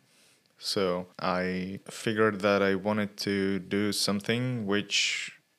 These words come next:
seemed more close to the reality I lived in. And that's when I,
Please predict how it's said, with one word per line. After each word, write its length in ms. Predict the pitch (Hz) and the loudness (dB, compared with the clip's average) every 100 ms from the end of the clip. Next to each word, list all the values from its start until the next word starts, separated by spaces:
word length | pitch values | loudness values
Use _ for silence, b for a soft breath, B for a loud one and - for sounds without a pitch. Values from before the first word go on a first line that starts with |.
| _ | _
seemed 480 | - 107 104 104 - - | -2 0 2 0 -4 -8
more 580 | 95 98 98 98 98 95 b b b b _ | -2 0 2 4 2 0 b b b b _
close 440 | - 101 98 - - | -2 0 2 0 -2
to 500 | 101 98 98 95 98 - | 0 0 2 0 -4 -6
the 140 | 95 92 | 0 4
reality 500 | 98 98 87 78 73 - - | 6 6 4 0 -8 -12 -10
I 200 | 82 78 | -6 -4
lived 400 | 78 85 90 - | -4 -4 -4 -4
in. 140 | 78 76 B B B B | -8 -10 B B B B
And 100 | 101 | 2
that's 300 | 113 127 - | 4 4 2
when 120 | 120 | 2
I, 460 | 107 107 107 104 | 4 4 4 0